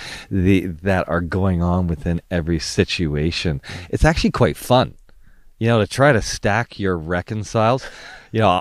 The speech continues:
Speaker 1: I have twelve hours of the twenty-four that are actually reconciled. This feels fantastic, you know? Uh, and so I try to reconcile, take back the clock
Speaker 2: Mm.
Speaker 1: and take, take back my activities.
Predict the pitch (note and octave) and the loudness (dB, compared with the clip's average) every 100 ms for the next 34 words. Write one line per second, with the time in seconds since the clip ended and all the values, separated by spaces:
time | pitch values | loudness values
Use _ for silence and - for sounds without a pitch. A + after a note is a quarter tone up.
0 | - G#2 C#3+ F#2 - G2 G2+ G2+ A2 A2 | 2 2 4 2 4 6 8 8 8 8
1 | A2 G#2 F#2 G#2+ - A#2 A#2 - A2+ C#3 | 6 2 2 0 2 2 2 2 4 4
2 | G2+ F2 F2 F2+ - F2+ E2 G#2 A#2+ G2 | 4 2 2 0 -2 -4 0 0 -2 -4
3 | C#2+ D#2 F#2 F#2+ - G2 F#2 - E2+ E2 | -4 -2 -2 -4 -2 -4 -2 -4 -6 -2
4 | G#2+ B2+ - E2 - - - F#2+ - F#2 | -2 -2 -4 -8 -8 -16 -20 -20 -8 -4
5 | F2+ E2 F#2 B2+ - A2+ G#2 G2+ G2+ - | -2 0 0 -2 0 4 6 6 4 0
6 | - - - G2+ B2+ - B2 - D3 A#2 | -10 -12 -6 0 2 4 2 4 4 6
7 | G2 A#2+ B2 G#2+ - A2+ G#2+ G2+ - - | 6 4 4 -2 4 6 6 6 4 4
8 | C3+ - G#2+ G2+ - - A2 E2 - - | 4 2 0 0 -4 0 2 2 -2 -16
9 | - - A#2+ G#2+ F#2 F2 A#2 A2 F2 A2+ | -18 -14 -10 -4 -4 0 4 4 2 -2
10 | F#2+ G2 F#2+ - F#2+ F#2 F2 A2 G#2+ C3 | 0 0 0 0 0 0 0 0 2 2